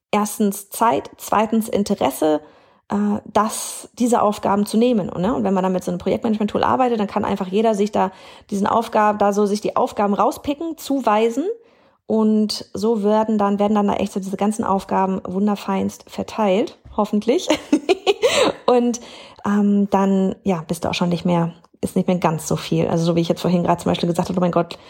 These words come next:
Freebie, nächste Woche die Ads, Landingpage, Active Campaign“, wo dann Annika auch meinte, Naja, komm hier,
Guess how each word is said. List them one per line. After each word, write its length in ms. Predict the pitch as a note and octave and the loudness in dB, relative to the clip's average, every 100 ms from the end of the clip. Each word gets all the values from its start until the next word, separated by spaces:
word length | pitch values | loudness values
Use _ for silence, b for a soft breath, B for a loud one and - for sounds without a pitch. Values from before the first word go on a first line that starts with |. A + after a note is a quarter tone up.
| B B | B B
Freebie, 440 | - A3+ G3+ G3+ | 0 2 4 4
nächste 320 | G3 G3 G3+ | 2 0 2
Woche 280 | G3+ G3+ F#3+ | 2 2 2
die 180 | G3+ - | 2 2
Ads, 460 | G3 G3 - - | 2 0 -6 -4
Landingpage, 600 | G#3 G#3 G3 F#3+ G3+ F#3+ | 2 2 2 2 0 0
Active 260 | - G#3 G3+ | 0 0 -2
Campaign“, 480 | G3 F#3 G3+ G3 F#3+ | -2 -2 0 2 2
wo 60 | |
dann 120 | F#3 F3+ | 0 0
Annika 360 | F#3+ F#3 - | 0 0 0
auch 120 | G#3 | 0
meinte, 260 | F#3 F3+ F#3 | 0 -2 0
Naja, 180 | F#3 F#3 | 0 0
komm 220 | - F#3+ | -2 0
hier, 240 | G#3 G3 | 2 0